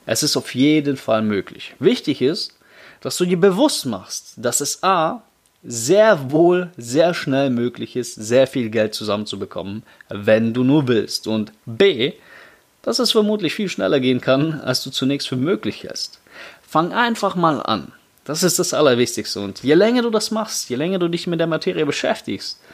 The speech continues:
desto besser wirst du darin und desto schneller kommst du an deine erste eigene Immobilie ran. Wenn du Hilfe dabei haben möchtest, dann melde dich einfach mal bei mir. Ich kann dir gerne dabei helfen, eine Strategie zu entwickeln,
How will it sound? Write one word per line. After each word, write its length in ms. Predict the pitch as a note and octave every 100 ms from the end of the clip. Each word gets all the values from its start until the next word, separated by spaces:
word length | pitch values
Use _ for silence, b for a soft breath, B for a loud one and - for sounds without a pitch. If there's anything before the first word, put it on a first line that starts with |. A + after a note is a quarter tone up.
| B B B _
desto 280 | - A3+ G#3
besser 540 | C3 C3 A#2+ - C3 B2+
wirst 240 | A#2 -
du 60 | B2
darin 480 | A2+ A#2 B2+ F3+
und 280 | A#3+ B2 A2+
desto 280 | B2+ - C3
schneller 480 | - C3+ C#3 C#3+ D3+
kommst 340 | - B2 -
du 60 | C#3+
an 80 | B2+
deine 260 | A#2+ -
erste 460 | - A2 - - -
eigene 340 | E2 G2+ B2+
Immobilie 500 | E3+ F#3+ B2 G#2 E2+
ran. 180 | G1+ G1+ - _ _ _ _ _ _ -
Wenn 120 | C#3+
du 80 | F#3
Hilfe 260 | G#3+ A3 F#3
dabei 200 | C3 B2
haben 240 | A#2+ A2+
möchtest, 440 | A#2 - C#3+ -
dann 200 | A#2+ A#2+
melde 160 | B2+ E3
dich 160 | E3 D#3
einfach 200 | D3 D3
mal 140 | C#3
bei 140 | C3
mir. 340 | B2+ C3 B2+ A#2+
Ich 80 | -
kann 160 | - A#2+
dir 80 | A#2
gerne 320 | B2+ C#3 B2
dabei 220 | A2+ A2+
helfen, 260 | A#2 A#2 A#2
eine 180 | G#2+
Strategie 460 | - A#2+ A2+ A2+ B2+
zu 140 | -
entwickeln, 480 | A#2+ A2 A2+ A#2 G#2+